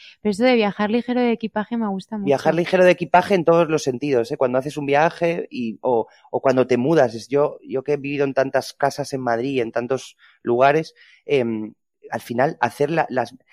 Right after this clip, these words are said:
Speaker 2: de las mudanzas algo que no sea una depresión, sino llevar pocas cosas y las cosas col-, que te acompañan, pero no demasiadas.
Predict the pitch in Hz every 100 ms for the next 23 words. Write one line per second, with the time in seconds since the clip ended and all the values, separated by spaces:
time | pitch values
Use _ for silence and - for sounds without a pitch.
0 | _ 127 123 120 113 135 170 - 135 135
1 | 151 139 131 - 143 135 - _ _ 135
2 | 139 143 117 110 - 160 - 113 107 101
3 | 127 - - 117 - 156 139 - _ -
4 | 117 - 107 - 131 135 - 131 - 120
5 | 113 110 98 135 135 117 110 110 110 123
6 | 143 135 110 - 127 120 107 -